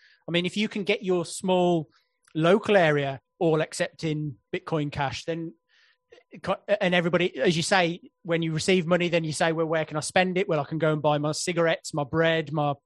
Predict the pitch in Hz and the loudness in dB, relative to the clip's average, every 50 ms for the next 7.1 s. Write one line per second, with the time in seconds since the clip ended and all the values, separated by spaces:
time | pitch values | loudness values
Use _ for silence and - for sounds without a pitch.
0 | _ - 165 165 165 165 151 - - 156 151 160 151 160 156 156 151 147 - 139 | _ -6 -2 0 0 0 0 -2 -2 -2 -2 -2 -2 -2 -2 -2 -4 -4 -6 -4
1 | 127 156 160 160 165 160 151 - - - - - - - _ _ _ - 180 185 | -2 0 2 2 2 0 -2 -4 -10 -20 -20 -20 -20 -20 _ _ _ 0 2 4
2 | 196 180 196 190 185 190 185 185 190 185 170 165 160 147 170 - 165 160 - 160 | 4 4 4 4 4 4 6 6 6 8 6 6 4 0 -2 -2 -4 -4 -4 -6
3 | 151 - - 233 226 208 180 151 143 - _ - 175 196 190 190 180 196 - 185 | -8 0 2 2 2 4 2 0 -2 -2 _ 0 2 4 4 4 4 2 0 0
4 | 196 190 190 170 170 156 220 247 214 165 160 151 143 135 - _ _ _ _ _ | -2 -2 -2 -2 0 0 2 2 2 0 -2 -4 -6 -10 -14 _ _ _ _ _
5 | _ - 160 - - 190 170 196 190 185 185 180 - - 185 170 165 165 - 175 | _ -8 -6 -4 -2 2 2 2 2 2 -2 -4 0 0 0 0 0 -2 -4 -4
6 | 165 170 202 220 254 - - 190 165 170 170 135 139 151 135 139 131 127 127 135 | -2 -2 0 0 2 4 6 6 6 6 4 0 -2 -4 -2 -2 -4 -4 -4 -6
7 | 143 135 | -8 -10